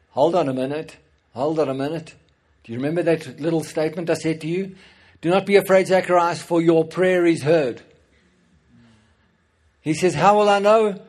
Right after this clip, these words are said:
for this? For I'm an old man." Huh.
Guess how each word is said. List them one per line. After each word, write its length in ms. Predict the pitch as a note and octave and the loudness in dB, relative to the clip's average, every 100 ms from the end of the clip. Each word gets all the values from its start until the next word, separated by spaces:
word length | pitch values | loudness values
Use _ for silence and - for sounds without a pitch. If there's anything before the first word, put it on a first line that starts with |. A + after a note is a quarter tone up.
| - _ | -20 _
for 160 | - F#3+ | -4 2
this? 220 | G#3+ G#3+ | 4 2
For 160 | - F#3+ | 2 2
I'm 180 | F#3 F#3 | 4 0
an 140 | G3 | 2
old 340 | - A#3 A3 | 6 8 6
man." 400 | G3 A3+ F3+ A#2+ G#2+ _ _ _ _ _ _ _ _ _ _ _ _ _ _ _ _ _ _ _ _ _ _ _ _ _ _ _ _ _ _ | 2 0 0 -4 -12 _ _ _ _ _ _ _ _ _ _ _ _ _ _ _ _ _ _ _ _ _ _ _ _ _ _ _ _ _ _
Huh. 260 | - C#3 A#2+ | -8 -6 -6